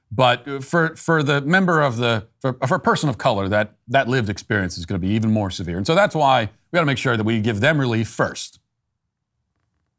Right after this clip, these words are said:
Now, thankfully, uh, this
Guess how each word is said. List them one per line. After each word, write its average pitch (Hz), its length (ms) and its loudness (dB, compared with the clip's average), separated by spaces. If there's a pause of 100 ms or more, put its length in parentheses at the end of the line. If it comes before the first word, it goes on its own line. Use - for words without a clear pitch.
(760)
Now, 135 360 2 (240)
thankfully, 127 640 0 (760)
uh, 107 360 2 (1500)
this 110 480 -4